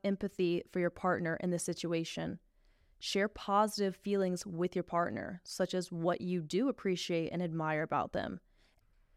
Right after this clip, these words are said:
and how important they are to you. Because when you are discussing conflict in a relationship, a lot of the time it's just the negative, the ugly, and the bad.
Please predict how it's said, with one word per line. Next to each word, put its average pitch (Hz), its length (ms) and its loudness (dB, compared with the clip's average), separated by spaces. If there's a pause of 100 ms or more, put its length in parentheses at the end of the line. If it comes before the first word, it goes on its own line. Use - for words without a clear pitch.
(200)
and 196 120 2
how 190 160 2
important 190 440 2
they 165 140 0
are 147 160 2
to - 180 -8
you. - 280 -4 (560)
Because 196 580 2 (680)
when 190 400 4
you 208 180 4
are 202 140 6
discussing 180 920 0
conflict 170 580 0
in 175 100 0
a 170 60 0
relationship, 180 760 -2
a 180 100 0
lot 165 300 0
of 175 80 -2
the 190 120 -2
time 165 600 -2 (920)
it's 196 260 0
just - 560 -4 (500)
the 190 100 4
negative, 165 600 2
the 170 160 0
ugly, 170 400 2
and 170 160 0
the 170 60 0
bad. 160 520 0